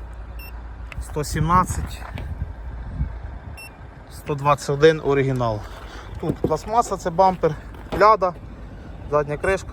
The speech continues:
хто як говорить, сто двадцять п'ять оригінал, сто тридцять оригінал. Тут ще в залежності моноприбор трохи сильніше прикласти, може чуть-чуть там пару мікрон. Тут бачите, сто сім оригінал,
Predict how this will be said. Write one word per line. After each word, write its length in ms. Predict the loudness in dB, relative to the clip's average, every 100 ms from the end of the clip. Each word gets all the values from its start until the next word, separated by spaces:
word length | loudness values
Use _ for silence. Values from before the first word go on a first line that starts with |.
| -6
хто 80 | -4
як 100 | -2
говорить, 380 | -2 0 -2 -4 -6
сто 160 | -6
двадцять 320 | -2 -2 -4
п'ять 240 | -2 -2 -2 -6
оригінал, 560 | -4 -4 0 4 4 2 -4 -6 -14 -14 -14 -14 -14 -14 -14 -14 -14 -14 -12 -12 -12 -10 -10 -10 -10 -10 -10 -10 -8 -8 -6
сто 200 | -2 0
тридцять 460 | 0 0 -2 -10 -10 -10 -8
оригінал. 520 | -6 -4 -2 -2 -4 -6 -10 -8
Тут 120 | -6
ще 100 | 0
в 20 |
залежності 480 | 4 4 2 -4 0
моноприбор 500 | 2 2 2 0 0
трохи 220 | 0 -6
сильніше 360 | -8 -6 -6 -4
прикласти, 440 | -2 0 0 0
може 200 | -2 -4
чуть-чуть 340 | -4 -10 -10 -2
там 180 | -2 -2 -10 -12 -12 4
пару 200 | 4 6
мікрон. 420 | 0 2 2 2 -4 -8 -10 -12 -10
Тут 140 | -8 0
бачите, 320 | 0 0 -8
сто 200 | -6 -6
сім 340 | -4 -4 -4 -4
оригінал, 520 | -4 -2 0 2 2